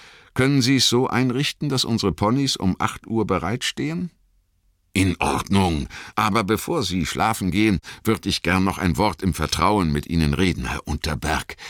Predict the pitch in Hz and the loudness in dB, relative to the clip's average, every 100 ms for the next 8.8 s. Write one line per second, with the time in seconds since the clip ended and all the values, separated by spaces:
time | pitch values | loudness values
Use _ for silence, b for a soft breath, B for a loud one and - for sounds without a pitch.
0 | B B B 90 101 101 104 - - 98 | B B B 2 4 4 0 -2 -2 0
1 | 95 78 110 151 156 117 120 120 - 107 | 0 2 0 0 -2 -4 -4 -6 -2 0
2 | - 87 107 104 - 135 131 101 - 95 | 0 0 0 0 0 0 2 2 0 0
3 | 95 87 87 - 104 113 107 117 98 - | 0 0 -2 -4 -2 -2 0 0 0 0
4 | 95 98 - B B 95 127 127 127 113 | 0 0 -2 B B 2 4 4 2 2
5 | 95 85 98 85 113 98 85 80 87 82 | 2 2 2 2 0 -2 -2 0 0 0
6 | 170 139 90 78 B B - - 85 - | 2 2 2 -2 B B 0 0 0 -2
7 | 85 - 110 113 - 85 87 80 98 80 | -2 0 0 2 2 2 0 0 -2 -2
8 | 80 67 80 120 170 175 180 | -4 0 2 4 4 2 0